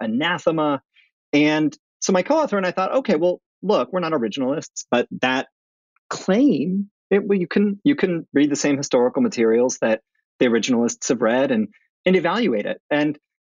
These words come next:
that's what we did. We went back into the materials and asked,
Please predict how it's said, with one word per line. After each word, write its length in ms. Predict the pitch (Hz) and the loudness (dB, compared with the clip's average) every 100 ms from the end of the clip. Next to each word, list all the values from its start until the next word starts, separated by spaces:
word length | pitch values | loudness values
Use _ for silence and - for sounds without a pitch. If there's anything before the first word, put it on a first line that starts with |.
| _ _ _ - | _ _ _ -2
that's 160 | 151 | 0
what 80 | 190 | 2
we 80 | 180 | 2
did. 240 | 226 330 | 2 -2
We 60 | 107 | -2
went 200 | 139 151 | -4 -2
back 300 | - 156 180 | -4 -4 -4
into 100 | 165 | -4
the 80 | 165 | -6
materials 600 | 160 110 120 160 175 147 | -4 -2 0 2 0 0
and 100 | 139 | 0
asked, 400 | 139 147 - | 0 -2 -6